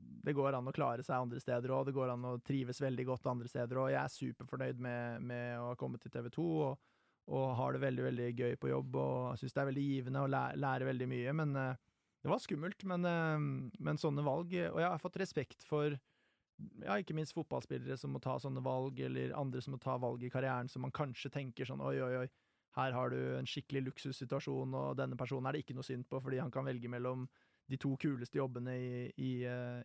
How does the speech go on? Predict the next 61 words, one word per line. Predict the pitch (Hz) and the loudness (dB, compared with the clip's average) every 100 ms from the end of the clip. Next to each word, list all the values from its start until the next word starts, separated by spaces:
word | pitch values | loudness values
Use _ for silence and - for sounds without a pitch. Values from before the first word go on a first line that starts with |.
| - | -4
i | 131 | -2
fotballjournalistikken, | 131 127 123 127 123 131 - 131 131 | 0 0 0 -2 -4 -6 -4 -2 -2
eller | 131 127 123 | 0 -2 -2
ditt | 127 - | -4 -2
og | 139 | -2
datt.» | 226 - _ _ _ _ _ | -2 -4 _ _ _ _ _
Eh, | 135 131 131 131 135 123 | -4 -2 0 -2 -2 -6
så | - - - 147 | -10 -16 -4 -2
er | 127 | 0
ikke | - 190 | 0 0
det | 185 | 4
nødvendigvis | 160 147 131 135 - | 4 2 0 -2 -2
så | - 143 147 | 0 2 2
lett, | 170 _ | -2 _
da, | 151 | -2
og | 147 | 2
det, | 156 185 170 165 | 2 2 2 -2
det | 202 226 214 | -2 -2 -2
tror | 156 | 0
jeg | 143 | 0
er | 143 | 0
fint | 139 123 131 | -2 -4 -2
å | |
ha | 143 127 | 0 0
med | 123 | 0
seg | 127 | -2
i | 127 | 0
bagasjen, | 123 123 - 131 | 0 -2 -4 -6
også | 131 139 | -6 -4
når | 131 131 | -2 -2
du | |
snakker | 151 123 131 | -2 -2 -2
med | 147 | -2
andre | 123 120 | -4 -4
folk | 131 127 | -6 -4
som, | 127 127 - | -6 -6 -6
som, | - 131 127 - _ _ _ _ _ | -6 -4 -4 -8 _ _ _ _ _
som | 147 135 | -2 0
er | 127 | 0
i | |
situasjoner | 120 147 139 131 127 | 0 0 0 -2 -2
hvor | 131 | -2
man | 135 | -4
tenker | - 151 123 - 131 | -2 -2 -2 -6 -6
at | 120 | -4
man | 127 127 | -2 0
er | |
veldig | 127 117 | 0 -2
privilegert, | - 123 123 156 196 - | -2 -2 0 0 0 -2
som, | 175 | -6
som | - 170 | -2 -2
for | 160 | 0
eksempel | 147 135 143 | 0 0 -2
fotballspillere, | 151 143 120 - 131 180 | -4 -4 -4 -6 -4 -4
som | 165 | -4
får | 143 139 135 | -4 0 0
veldig | 139 135 127 | 0 0 -2
mye | 127 | -4
tyn | - 120 120 | -4 -4 -4
for | - 127 | -4 -2
å | 123 | -2